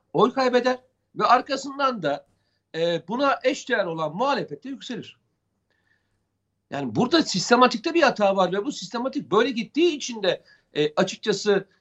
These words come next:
siyaset kendisini bir türlü devşiremiyor. Kendi içerisinde farklı farklı yerlere gidemiyor.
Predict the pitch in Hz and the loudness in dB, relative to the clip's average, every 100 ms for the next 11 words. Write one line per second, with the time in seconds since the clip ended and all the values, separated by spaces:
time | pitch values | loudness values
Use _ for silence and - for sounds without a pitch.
0 | _ - - 208 208 202 220 208 208 196 | _ -18 -6 4 6 6 2 -4 -4 -6
1 | 196 196 185 196 196 180 175 165 156 180 | -6 -8 -10 -8 -4 -4 -2 -2 -2 -2
2 | 180 175 170 165 _ _ - 165 180 214 | 0 2 0 -2 _ _ -4 -2 0 -4
3 | 214 196 202 190 202 185 180 170 - 185 | -8 -4 -4 -4 -4 -6 0 0 -2 -4
4 | 165 - 160 156 165 151 170 156 123 98 | -4 -2 -4 -2 -4 -2 -2 0 -2 -4